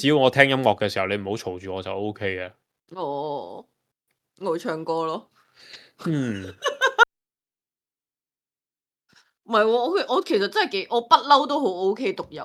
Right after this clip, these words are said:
Speaker 2: 嘅，不過我以前都經常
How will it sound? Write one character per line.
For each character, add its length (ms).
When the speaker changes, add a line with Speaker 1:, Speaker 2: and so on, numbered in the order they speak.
Speaker 2:
嘅， 60
不 120
過 640
我 180
以 240
前 240
都 560
經 240
常 240